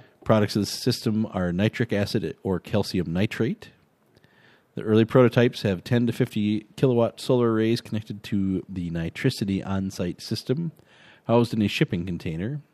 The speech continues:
and there are no byproducts or waste from this nitrogen fixation process.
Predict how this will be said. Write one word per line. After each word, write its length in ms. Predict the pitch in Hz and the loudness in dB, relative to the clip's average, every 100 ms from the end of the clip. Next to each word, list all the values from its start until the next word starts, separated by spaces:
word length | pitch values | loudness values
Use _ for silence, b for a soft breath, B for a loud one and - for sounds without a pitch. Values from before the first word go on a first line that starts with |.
| - | -8
and 80 | 92 | -4
there 140 | 90 | -4
are 40 | 87 | 0
no 280 | 98 131 139 | 6 6 6
byproducts 680 | 107 117 117 113 104 110 92 | 2 2 0 -2 -2 -4 -4
or 140 | 92 | -4
waste 560 | 80 98 123 - - - - | -2 -2 -2 -6 -16 -20 -12
from 200 | - 80 | -8 -6
this 320 | 82 - - | -8 -10 -12
nitrogen 520 | 98 85 85 - 98 95 | -8 -6 -6 -6 -4 -4
fixation 560 | 101 - 73 69 76 | -6 -8 -10 -10 -12
process. 600 | - 90 - - - - | -8 -8 -6 -10 -16 -20